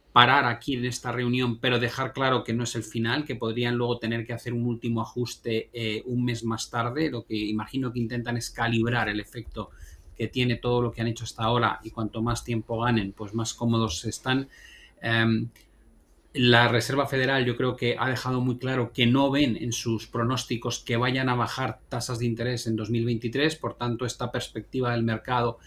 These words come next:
que sigue cotizando entre una y dos bajadas de tipos antes de que acabe el año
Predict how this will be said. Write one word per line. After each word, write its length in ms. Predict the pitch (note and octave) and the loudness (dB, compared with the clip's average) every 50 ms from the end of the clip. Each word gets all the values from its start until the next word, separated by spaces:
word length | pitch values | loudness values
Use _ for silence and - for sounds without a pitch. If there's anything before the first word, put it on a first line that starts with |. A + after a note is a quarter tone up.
| - - - - | -20 -20 -14 -10
que 80 | - A2 | -10 -6
sigue 260 | - C3 B2+ B2+ B2 | -2 0 2 2 2
cotizando 840 | - C3 A2+ - B2 A2+ - B2+ B2 B2 B2 B2 A#2+ A#2 A2+ - - - _ _ _ - | 2 0 0 0 -2 -4 -2 0 0 2 2 2 2 0 0 -2 -6 -14 _ _ _ -8
entre 300 | B2 A#2+ A2+ A#2+ A#2 A#2 | -6 -4 -2 0 0 2
una 200 | B2+ C3+ C#3 C3+ | 2 2 2 2
y 60 | B2+ | 2
dos 220 | A#2+ B2+ B2 A#2+ B2 | 2 0 0 0 -2
bajadas 400 | A#2 - - C3 B2 B2 A#2 A2 | -4 -4 -2 -2 -2 -2 -2 -2
de 100 | A#2 A2 | -4 -4
tipos 480 | - - B2 A#2+ - A#2+ A2+ - - | -2 -4 -4 -4 -4 -4 -4 -4 -2
antes 260 | B2 A#2+ A2+ B2 A2 | -2 -2 -2 -2 -4
de 120 | B2 A#2 G#2 | -4 -4 -2
que 100 | A#2 A#2 | -2 -4
acabe 320 | A#2 - A#2+ A#2+ A#2+ A2+ | -2 -2 0 0 2 2
el 80 | A2+ A#2 | 2 4
año 380 | B2 B2 A#2+ A#2+ A#2 A2 - | 4 6 6 6 4 4 2